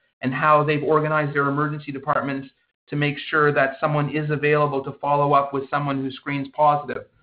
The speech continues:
So, um, I, I hope that's okay, uh, Yurato, but that's kind of a,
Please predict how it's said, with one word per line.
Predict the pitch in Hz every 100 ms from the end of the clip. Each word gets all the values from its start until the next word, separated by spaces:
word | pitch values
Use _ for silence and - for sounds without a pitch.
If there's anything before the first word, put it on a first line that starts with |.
| _ _ _ -
So, | 170 165 165 -
um, | 160 160 156 156 156 - _ 139
I, | 139
I | 147
hope | 202
that's | 240 240 - 185
okay, | 165 - 180 180 170
uh, | 139
Yurato, | 139 139 143 147
but | 147
that's | 170 185 - _ _ _ -
kind | 185 170
of | 160
a, | 151 147 139 139 139